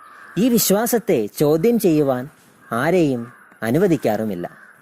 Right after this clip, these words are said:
പലപ്പോഴും സ്വന്തം തെറ്റുകൾ മറ്റാരെങ്കിലും ചൂണ്ടിക്കാണിച്ചാലും അത് അംഗീകരിച്ചു കൊടുക്കാറില്ല. ശരിയാണെന്ന് വാദിക്കുന്നവരാണ്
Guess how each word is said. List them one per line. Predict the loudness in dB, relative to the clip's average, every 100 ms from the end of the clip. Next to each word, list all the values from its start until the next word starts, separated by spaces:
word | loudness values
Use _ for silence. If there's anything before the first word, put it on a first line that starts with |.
| -2
പലപ്പോഴും | 0 0 0 0 -4 -12 _ _
സ്വന്തം | -4 0 2 2 2
തെറ്റുകൾ | 0 0 2 2 -2 -4
മറ്റാരെങ്കിലും | -6 0 0 2 0 0 0
ചൂണ്ടിക്കാണിച്ചാലും | 0 0 0 -2 -2 -2 -2 -2 -2 -6 -10 _ _ _ -20 _
അത് | -2
അംഗീകരിച്ചു | 0 2 2 2 0 0
കൊടുക്കാറില്ല. | 0 0 -2 -4 -4 -10 -14 _ -20 -16 -2
ശരിയാണെന്ന് | 0 2 2 0 0 -2 -4 -8 -18 _ -6
വാദിക്കുന്നവരാണ് | -2 -2 -2 0 0 0 0 -2 -4 -10